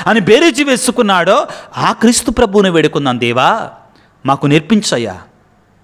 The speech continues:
చెడును కత్తిరించి మంచిని పెంచి పోషించేటువంటి వారముగా ఉండేలాగా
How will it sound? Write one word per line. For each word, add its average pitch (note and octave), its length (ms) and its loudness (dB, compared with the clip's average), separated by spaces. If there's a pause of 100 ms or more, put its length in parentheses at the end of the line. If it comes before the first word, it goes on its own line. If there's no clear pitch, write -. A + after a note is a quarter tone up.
(600)
చెడును G3 240 4
కత్తిరించి G#3 1040 0 (460)
మంచిని F3+ 460 2
పెంచి G#3+ 400 0
పోషించేటువంటి D3+ 920 -2
వారముగా B2 460 0
ఉండేలాగా E3 580 0